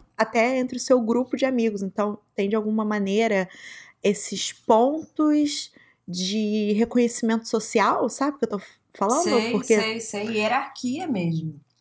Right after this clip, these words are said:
Speaker 1: de algum jeito, ou então você ser conhecido pela pessoa que vai, faz coisas legais e sai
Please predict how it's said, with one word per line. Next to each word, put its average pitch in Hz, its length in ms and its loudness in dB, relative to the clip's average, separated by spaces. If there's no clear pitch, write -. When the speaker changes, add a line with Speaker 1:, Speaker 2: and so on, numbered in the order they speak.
Speaker 1:
de 214 100 4
algum 208 380 6
jeito, 226 400 4
ou 185 260 6
então 196 320 2
você 208 400 2
ser 226 300 0
conhecido 202 680 -2
pela 190 240 0
pessoa 190 640 2
que 190 220 -6
vai, 175 360 2
faz 175 180 -8
coisas 175 320 -6
legais 165 640 0
e 160 40 -10
sai 170 480 4